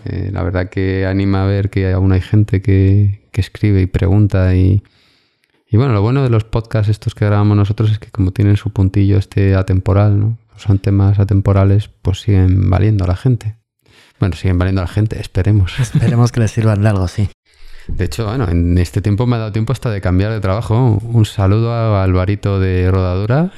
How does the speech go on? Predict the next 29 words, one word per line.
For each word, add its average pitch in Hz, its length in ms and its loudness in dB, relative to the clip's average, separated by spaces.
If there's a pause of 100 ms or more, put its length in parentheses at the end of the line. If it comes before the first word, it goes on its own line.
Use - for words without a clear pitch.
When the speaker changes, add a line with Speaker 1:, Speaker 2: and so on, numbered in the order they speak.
(120)
Speaker 1:
que 104 80 -2
si 90 160 -4
no, 92 420 4
Alvarito 92 380 0
hijo 98 200 -2
se 95 100 -4
me 90 120 2
enfada 107 340 0
de 101 400 2
no 101 200 2
decir 98 300 0
nada 92 320 2
de, 95 260 2
del 98 300 2
departamento 95 500 -2
Rodadura 92 360 0
de 90 100 -2
Talgo. 120 360 0 (140)
Speaker 2:
Sí. 117 380 0
Speaker 1:
<laughs> - 60 -14 (1900)
Speaker 2:
Pues - 160 -4
Speaker 1:
Pero 117 100 -2
Speaker 2:
oye, 123 100 0
un 117 60 0
saludo, 98 460 -2
un 104 160 0
saludo 98 320 0
para 98 180 0
Alvarito. 104 380 0